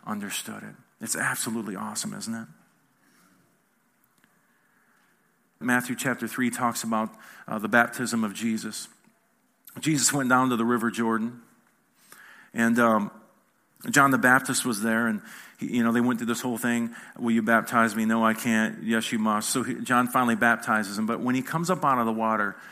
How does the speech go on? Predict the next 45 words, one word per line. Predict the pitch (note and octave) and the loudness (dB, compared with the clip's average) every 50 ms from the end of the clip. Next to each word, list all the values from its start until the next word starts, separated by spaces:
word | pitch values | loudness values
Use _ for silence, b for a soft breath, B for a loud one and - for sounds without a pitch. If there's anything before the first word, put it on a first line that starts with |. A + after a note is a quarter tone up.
| B B B B | B B B B
and | - B2+ - | -10 -6 -4
think | - F3 F#3 F3 | -2 0 2 2
about | E3+ B2 C3 A#2+ A2+ | 4 4 4 4 4
this | A#2+ A2+ - | 2 -2 -4
for | - A#2+ | -2 -2
a | |
minute. | A2 A2 | -2 -2
Just | A#2+ D#3 - - | -2 -6 -6 -4
close | - F3+ F3 D#3 C3+ | -2 -2 -2 0 0
your | C#3+ C#3 | 2 2
eyes | C3 C3 C3+ B2 - | 4 4 2 2 -2
and | A2+ G#2 | -4 -6
picture | - - C3+ B2 - - - G#2+ | -6 -8 -8 -8 -8 -6 -8 -6
this. | F#2 G2 F#2+ - - - - _ _ _ _ _ _ _ - B B B B B B B B B B B B B B B | -8 -8 -10 -12 -14 -16 -18 _ _ _ _ _ _ _ -20 B B B B B B B B B B B B B B B
Here | E3 F3 F#3 | 6 6 8
he | F3+ D#3+ D3 | 8 8 6
is. | C3+ B2 B2 A#2+ - - - - - - | 4 2 2 -2 -4 -6 -8 -12 -18 -10
He's | - B2 C#3+ C3+ | -4 -2 0 0
coming | - - - E3+ E3+ E3+ E3+ | 0 2 0 2 2 2 2
up | D#3+ D#3 - | 2 2 2
out | D3+ C3 | 2 0
of | B2+ A2 | 0 2
baptism, | A2 B2+ B2+ C3 B2+ - - B2+ A2 G2+ A2+ A2+ A2 - B B B B B | 2 4 4 4 2 0 -4 -4 -2 -2 -2 -2 -2 -6 B B B B B
and | - C#3 | -2 -2
it | C#3+ C3+ | 0 0
says, | - - D#3 C#3+ C#3+ A#2+ - - - | 0 2 2 2 2 0 -4 -6 -2
"Immediately | - D3+ D3+ D#3 F3 G3 A#3+ B3+ B3+ A3+ F#3+ F#3+ F3+ F3 E3+ | -2 0 2 4 6 8 8 8 6 6 6 4 6 6 4
when | D#3+ D#3 D3+ | 4 2 2
he | C#3+ C3 | 0 -2
came | - - E3 D#3+ | -2 -2 -2 -2
up | D#3+ C#3 | -2 -2
from | A2+ - - C#3+ | -4 -4 -4 -2
the | C3 B2+ | -2 0
water, | C3 C3+ C3+ C3 B2+ A#2 G#2+ G#2+ A2 A2+ - - - _ _ _ _ b b b b b b b b b b - | 0 2 2 2 2 2 0 -4 -6 -8 -14 -20 -20 _ _ _ _ b b b b b b b b b b 2
the | C3+ C3+ | 2 2
heavens | C3+ - - E3 F3 F3+ F3 G3+ G3+ F3 - | 2 2 2 2 2 2 2 -2 -4 -2 -2
were | C#3+ C3+ - | -4 -4 -2
opened." | - B2 B2 A#2+ - G2+ F#2 F2 - - _ _ _ _ _ _ _ _ _ _ _ _ _ _ _ _ _ _ _ _ _ _ | -2 -4 -4 -4 -6 -10 -14 -14 -18 -20 _ _ _ _ _ _ _ _ _ _ _ _ _ _ _ _ _ _ _ _ _ _
Think | - D#3 D#3 | -8 -6 -4
about | D3 B2 A#2 A2 G#2+ | -2 -2 -2 -2 -2
this. | A2+ - | -4 -6
The | - B2+ | -4 -4
heavens | B2 - - D#3 E3 D#3+ F3+ E3+ F3 - | -4 -2 -2 -2 0 0 0 -2 -4 -4
opened | - C3+ C#3 C3+ - C3+ B2 | -6 -6 -6 -6 -6 -6 -4
up. | A#2 A2 G2+ - - | -4 -6 -6 -10 -14